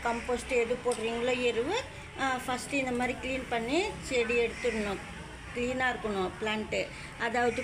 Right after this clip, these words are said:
பழுத்து போய் பாதி பழுத்து போய், ஆ, பாதி நல்லா இருக்கிற மாதிரி அப்படியெல்லாம் வச்சுக்கூடாது. எல்லாத்தையும் க்ளீன் பண்ணி எடுத்துடணும். எடுத்துட்டு அதுக்கப்புறமா நம்ம எரு போடணும்.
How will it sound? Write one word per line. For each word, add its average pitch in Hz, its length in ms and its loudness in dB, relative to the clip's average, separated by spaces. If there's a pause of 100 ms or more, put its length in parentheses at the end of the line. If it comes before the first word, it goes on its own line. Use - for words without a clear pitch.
பழுத்து 240 360 2
போய் 226 560 2 (500)
பாதி 262 340 4
பழுத்து 254 360 2
போய், 247 500 0 (180)
ஆ, 262 240 2 (100)
பாதி 254 280 0
நல்லா 247 320 2
இருக்கிற 240 300 0
மாதிரி 240 220 2
அப்படியெல்லாம் 262 480 0
வச்சுக்கூடாது. 240 580 0 (440)
எல்லாத்தையும் 226 500 2
க்ளீன் 247 240 -2
பண்ணி 233 300 2
எடுத்துடணும். 208 520 0 (1120)
எடுத்துட்டு 254 380 -2
அதுக்கப்புறமா 247 680 2
நம்ம 269 160 2
எரு 220 360 4
போடணும். 202 360 2